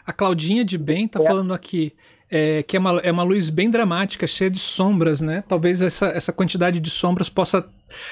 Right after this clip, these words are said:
Speaker 1: trazer essa dramaticidade que o texto, né? E, e a tam-, e acabar até também modificando essa leveza do figurino, né?
Speaker 2: Exato.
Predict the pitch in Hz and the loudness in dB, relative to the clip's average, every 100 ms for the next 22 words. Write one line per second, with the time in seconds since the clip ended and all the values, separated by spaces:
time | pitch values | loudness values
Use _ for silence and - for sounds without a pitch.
0 | - - 165 151 180 180 - - 165 160 | -8 0 2 4 2 2 0 0 0 -4
1 | _ 160 165 165 165 - 175 143 143 156 | _ 0 2 2 0 -2 -4 0 2 2
2 | 147 - 156 - 151 - 165 151 127 - | -2 -2 0 2 0 0 0 2 0 -6
3 | - _ _ _ _ _ _ 143 143 196 | -20 _ _ _ _ _ _ -2 -2 0
4 | 165 156 165 160 - 156 156 139 147 131 | 0 2 2 2 2 2 2 0 0 2
5 | 135 - 160 160 160 143 143 170 160 165 | 0 2 -2 2 0 2 2 2 2 2
6 | 170 160 - - - 175 175 180 156 139 | 2 0 -2 -2 0 2 2 2 2 2
7 | 151 160 151 147 147 151 147 156 143 135 | 4 4 2 0 2 2 4 2 2 2
8 | 165 - _ _ _ _ _ _ _ _ | 0 -6 _ _ _ _ _ _ _ _
9 | _ _ _ _ 151 135 160 160 - | _ _ _ _ -2 2 2 0 -4